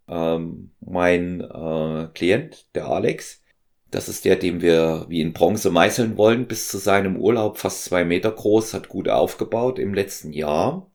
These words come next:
und ist zunächst in die Diät ab Januar, äh, mit Keto reingegangen.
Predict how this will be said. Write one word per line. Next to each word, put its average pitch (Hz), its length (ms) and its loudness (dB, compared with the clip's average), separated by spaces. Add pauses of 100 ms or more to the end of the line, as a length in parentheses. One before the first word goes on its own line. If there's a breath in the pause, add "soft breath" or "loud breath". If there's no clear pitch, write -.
(180)
und - 500 0
ist - 560 -8
zunächst 104 500 0
in 101 220 -8
die 95 180 -8
Diät 80 480 -2
ab - 160 -8
Januar, 98 800 4 (120)
äh, 82 200 -4
mit 87 220 -6
Keto 98 400 0
reingegangen. 71 840 0